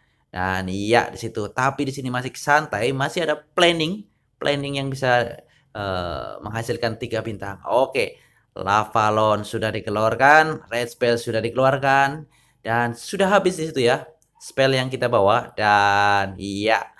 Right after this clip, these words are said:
defense-defense udara yang cukup berbahaya masih banyak di situ ya. Archer Tower, Visa Tower, dan yes, Barbarian King juga masih ada. Wow, tapi di sini Lavalon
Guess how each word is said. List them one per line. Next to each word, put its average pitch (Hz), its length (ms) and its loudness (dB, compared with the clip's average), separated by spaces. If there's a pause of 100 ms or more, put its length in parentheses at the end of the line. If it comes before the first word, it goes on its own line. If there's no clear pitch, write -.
(1200)
defense-defense 208 520 4
udara 180 280 8
yang 175 120 4
cukup 170 280 -4
berbahaya 143 280 4
masih 147 400 -6
banyak 120 360 2
di 120 80 -12
situ 113 200 -2
ya. 95 160 -2
Archer 101 480 -6
Tower, 110 320 0
Visa 98 320 -8
Tower, 107 400 -4
dan 95 520 -2
yes, 104 920 -2
Barbarian 95 400 -6
King 104 160 -12
juga 95 240 -10
masih 85 320 -12
ada. 80 440 -14
Wow, 101 800 4
tapi 110 360 -2
di 113 80 -6
sini 101 240 -8 (1000)
Lavalon 190 920 4